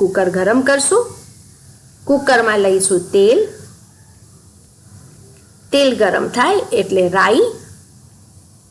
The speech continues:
રાઈને તતડવા દેવાની છે. રાઈ તતડી જાય એટલે જીરું એડ કરશું.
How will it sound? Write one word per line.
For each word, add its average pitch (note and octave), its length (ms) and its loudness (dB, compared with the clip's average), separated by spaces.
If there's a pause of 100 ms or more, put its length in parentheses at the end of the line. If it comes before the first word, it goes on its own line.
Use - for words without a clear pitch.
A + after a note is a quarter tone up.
(560)
રાઈને G3+ 360 0
તતડવા C#4+ 480 0
દેવાની G#3 420 0
છે. D#4+ 200 0 (1600)
રાઈ C#4 340 2
તતડી A#3 360 0
જાય C4 400 0
એટલે A#3 300 0
જીરું C4 540 2
એડ F3+ 160 -4
કરશું. F3 500 -4